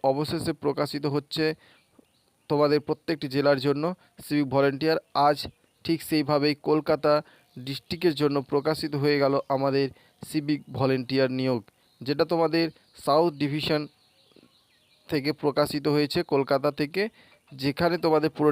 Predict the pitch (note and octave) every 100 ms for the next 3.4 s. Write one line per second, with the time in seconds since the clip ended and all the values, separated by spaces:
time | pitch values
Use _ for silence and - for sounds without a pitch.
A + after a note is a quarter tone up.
0 | C3+ C3+ D#3 C3+ D3 C#3 C#3+ C#3 B2+ B2+
1 | B2 B2+ E3 D#3+ C#3 D3 D#3 E3 E3 E3
2 | D#3 C3 B2 C3+ - _ _ B2+ C#3 C#3+
3 | E3 E3+ E3 F3